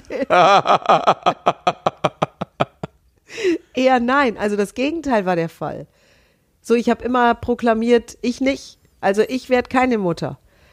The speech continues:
Speaker 1: In meinem Leben hat das keinen Platz. Jetzt hab ich zwei Kinder, nicht nur eins. <laughs> Ja, also die, diese, es gibt so viele Teile in meinem Leben, die ich überhaupt nicht so geplant habe und die gekommen sind und die super sind.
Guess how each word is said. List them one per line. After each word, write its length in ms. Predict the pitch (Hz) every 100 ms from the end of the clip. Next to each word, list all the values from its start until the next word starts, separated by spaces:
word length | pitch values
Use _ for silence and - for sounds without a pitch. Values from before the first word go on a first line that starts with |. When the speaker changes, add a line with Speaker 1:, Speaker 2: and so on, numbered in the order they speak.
| _ _ _ _ _ -
Speaker 1:
In 120 | 202
meinem 200 | 214 233
Leben 280 | 233 247 240
hat 140 | 233
das 140 | 233
keinen 260 | - 220 220
Platz. 480 | - 226 240 - -
Jetzt 140 | 180
hab 80 | 208
ich 80 | 185
zwei 300 | - 240 330
Kinder, 340 | - 175 147 143
nicht 240 | 156 -
nur 140 | 170
eins. 640 | 190 175 - 175 143 - -
<laughs> 60 | _ - - - - - - - -
Ja, 160 | 214
also 200 | 440 208
die, 140 | 202 226 - - - - _ 226
diese, 540 | 220 214 220 208 -
es 120 | 220 -
gibt 160 | 240
so 160 | 277 349
viele 460 | - - 302 302 269
Teile 340 | 214 240 254
in 100 | 240
meinem 200 | 220 220
Leben, 300 | 208 220 220
die 120 | 202
ich 100 | 196
überhaupt 420 | 202 196 202 269 -
nicht 140 | 214
so 140 | 202
geplant 500 | 196 - 196 185 185 160
habe 360 | 180 185 220
und 160 | 214 202
die 80 | 202
gekommen 360 | 208 277 294
sind 180 | 226 220
und 100 | 202
die 80 | 214
super 460 | 196 277 370 285 175
sind. 300 | 165 151